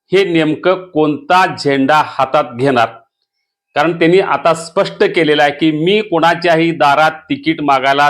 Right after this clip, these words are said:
जाणार नाही, सन्मानानं तिकीट जे देतील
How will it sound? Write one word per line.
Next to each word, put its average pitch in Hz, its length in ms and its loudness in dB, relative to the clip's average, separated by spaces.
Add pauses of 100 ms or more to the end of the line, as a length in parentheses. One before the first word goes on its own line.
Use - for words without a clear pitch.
(140)
जाणार 131 380 2
नाही, 131 540 -2 (1800)
सन्मानानं 185 680 2
तिकीट 175 420 -4
जे 151 240 -2
देतील 156 520 -2